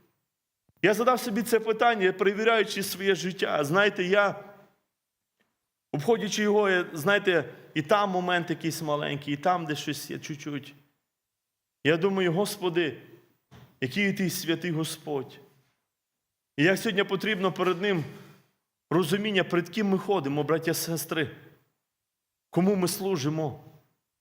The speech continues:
Знаєте, ця маленька дівчинка, коли вийшла, і, правда, я бачу усмішки на багатьох лицях, приємно чути, як це дитя служить Господу. Приємно бачити, коли вона співає Господу. А що робимо ми?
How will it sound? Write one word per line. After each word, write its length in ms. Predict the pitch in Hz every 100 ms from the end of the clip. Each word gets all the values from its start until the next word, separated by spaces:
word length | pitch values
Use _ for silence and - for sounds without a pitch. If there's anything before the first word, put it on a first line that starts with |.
| _ _ 131
Знаєте, 300 | 196 180 185
ця 140 | 185
маленька 400 | 180 190 190 185
дівчинка, 580 | 147 196 - 160 156 151
коли 220 | 160 160
вийшла, 360 | 160 180 - 147
і, 300 | 147 151 147
правда, 360 | 160 170 147
я 100 | 147
бачу 340 | 147 156 147 160
усмішки 560 | 170 - 147 - 156
на 120 | 143
багатьох 520 | 143 147 143 160 151 - - - _
лицях, 560 | 135 170 - 156 131 - - - _ _ _
приємно 440 | 139 170 170 160
чути, 360 | - 196 170 139
як 240 | 139 143
це 80 | 147
дитя 340 | 135 143 156 147
служить 360 | - 143 139
Господу. 600 | 131 139 - - 139 135 - - - _ _ _ _ _ _ _ _ _ _
Приємно 340 | - 160 175 165
бачити, 580 | 175 175 - 165 151 - - -
коли 180 | 147
вона 180 | 156 151
співає 520 | 147 151 147 160 143
Господу. 600 | 131 139 131 - 131 135 - _ _ _ _ - - -
А 80 | 120
що 200 | - 143
робимо 400 | 143 135 139 135
ми? 220 | 147